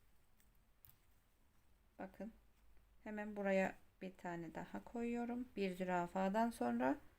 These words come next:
bir boncuk, bir tane daha zürafa, bir zürafa, bir boncuk, bir tane daha zürafa. Hemen yanına arkadaşlar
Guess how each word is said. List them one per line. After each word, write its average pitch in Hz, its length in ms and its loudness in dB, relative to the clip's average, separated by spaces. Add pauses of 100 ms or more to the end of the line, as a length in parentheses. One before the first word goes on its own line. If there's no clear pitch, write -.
(560)
bir 226 200 -2
boncuk, 247 500 2
bir 262 180 6
tane 175 360 2
daha 175 240 0
zürafa, 254 680 4 (1080)
bir 294 200 6
zürafa, 180 540 2
bir 247 180 2
boncuk, 247 400 2
bir 254 160 0
tane 247 240 2
daha 240 120 4
zürafa. 208 300 2
Hemen 285 400 12
yanına 240 320 8
arkadaşlar 202 640 4